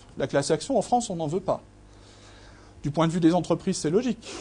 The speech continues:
Mais on va dire, « Ah, c'est la judiciarisation de, de la société à l'américaine. » Bah oui, mais c'est un côté armes égales. Et si je reprends maintenant mon système de formation et de sélection des élites,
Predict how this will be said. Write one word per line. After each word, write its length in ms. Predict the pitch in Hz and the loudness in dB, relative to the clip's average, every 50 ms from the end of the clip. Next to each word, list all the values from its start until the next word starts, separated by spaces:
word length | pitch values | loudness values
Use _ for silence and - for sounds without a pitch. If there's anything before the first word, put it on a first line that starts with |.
| - - | -4 0
Mais 60 | 151 | 2
on 60 | 165 170 | 6 6
va 120 | 180 180 | 6 6
dire, « 160 | 196 269 262 226 | 6 6 8 6
Ah, 80 | 247 | 6
c'est 140 | 240 - 208 | 6 4 2
la 60 | 180 | 2
judiciarisation 840 | 175 185 175 160 - - 180 170 170 170 156 160 160 - 220 226 233 | 2 0 -2 -4 0 0 2 2 2 2 0 0 0 0 0 0 2
de, 300 | 220 165 151 143 143 139 | 2 2 2 2 2 0
de 120 | 147 147 143 | 0 -2 -2
la 140 | 143 135 135 | -2 -2 -2
société 360 | - 165 147 - 156 151 - | -4 -4 -4 -2 0 2 2
à 40 | 202 | 2
l'américaine. » 560 | 190 170 156 156 156 151 - 160 139 123 117 123 123 131 - - | 2 2 0 -4 -4 -4 -2 -2 -2 -2 -2 -6 -10 -12 -12 -10
Bah 80 | - - | -6 -4
oui, 60 | 240 302 | -2 0
mais 120 | 196 139 | 0 -2
c'est 360 | 123 - - 151 143 143 147 147 | -2 -2 0 0 2 2 0 -2
un 140 | 147 151 147 - | -6 -10 -8 -8
côté 180 | 226 - - 262 | -8 -4 -2 -2
armes 220 | 233 208 196 180 175 | -2 -2 -2 -4 -6
égales. 280 | 185 180 143 120 135 143 - - - - - - - - - - - - - - - - - - - - - - - - - - - - | -6 -6 -6 -6 -6 -8 -12 -18 -20 -20 -20 -18 -18 -18 -18 -18 -20 -20 -20 -20 -20 -20 -20 -20 -20 -20 -20 -20 -20 -20 -20 -20 -10 4
Et 280 | 330 190 202 190 190 - - - - - - - - - - 202 - - - - - - - - - - - - - - - - - - - - - - - | 8 8 10 8 8 2 -6 -20 -20 -20 -20 -20 -20 -18 -18 -18 -18 -18 -20 -20 -20 -20 -20 -20 -20 -20 -20 -20 -20 -20 -20 -20 -20 -20 -20 -20 -20 -18 -14
si 160 | - - 247 | -4 -2 2
je 100 | 240 277 | 4 4
reprends 260 | 277 277 - 302 285 | 4 4 6 6 8
maintenant 500 | 262 233 214 208 - 247 254 254 233 190 - - - - - - - - - - - - - - - - - - - - - - - - - - - - - | 8 6 4 4 2 2 2 2 0 -2 -6 -12 -20 -20 -20 -20 -20 -20 -20 -20 -20 -20 -20 -20 -20 -20 -20 -20 -20 -20 -20 -20 -20 -20 -20 -20 -20 -8 -2
mon 140 | 185 190 202 | 0 0 0
système 560 | 202 - 226 208 - 214 214 208 196 185 156 | 0 0 -2 4 6 8 8 8 6 4 2
de 340 | 147 165 165 165 170 170 160 | 2 4 4 6 6 6 4
formation 800 | 160 - - 196 196 202 190 170 180 - - - 208 202 196 175 | 2 4 4 6 6 6 4 2 2 0 -2 0 0 0 0 0
et 40 | 156 | 0
de 100 | 147 143 | -2 -2
sélection 500 | 143 - 151 139 156 151 - - 185 175 | 2 2 4 4 2 0 -2 -4 -2 0
des 200 | 156 143 147 156 | 2 2 2 2
élites, 480 | 156 196 254 339 - - - - - | 4 4 4 2 2 0 -6 -10 -10